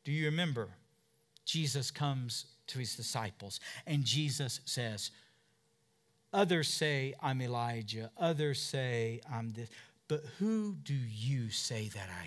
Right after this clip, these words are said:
am?" And Simon Peter said, "Thou art the Christ." You remember that? And Jesus looks at him,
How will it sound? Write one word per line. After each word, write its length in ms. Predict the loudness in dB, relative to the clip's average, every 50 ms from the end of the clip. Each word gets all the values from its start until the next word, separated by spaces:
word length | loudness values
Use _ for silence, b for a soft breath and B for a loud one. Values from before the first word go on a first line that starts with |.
| -10 -10
am?" 120 | -10 -10 -12 -14 B B B B B B B -6
And 160 | -6 -2 2
Simon 680 | 4 6 8 10 10 10 10 10 8 6 2 -2 -4 -8 0
Peter 380 | 6 6 8 8 8 6 6 4
said, 280 | 4 2 2 2 0 B B B B B
"Thou 280 | 4 8 12 12 12 12
art 180 | 10 6 2 -4
the 80 | -8
Christ." 960 | -6 8 12 12 12 12 12 12 12 12 6 6 6 6 4 4 0 -2 -4 -10 -12 -20 -20 -20 -20 -20 _ _ _
You 100 | 10 12
remember 280 | 12 12 12 12 12 12
that? 320 | 12 12 12 12 12 12 4 -6 -18 -20 -20 -20 -20 -20 -20 -20 -20 B B B B 4
And 160 | 6 8 8 8
Jesus 640 | 10 10 10 10 10 10 10 8 8 8 6 6
looks 280 | 6 6 8 6 6 8
at 160 | 8 8 8
him, 140 | 6 4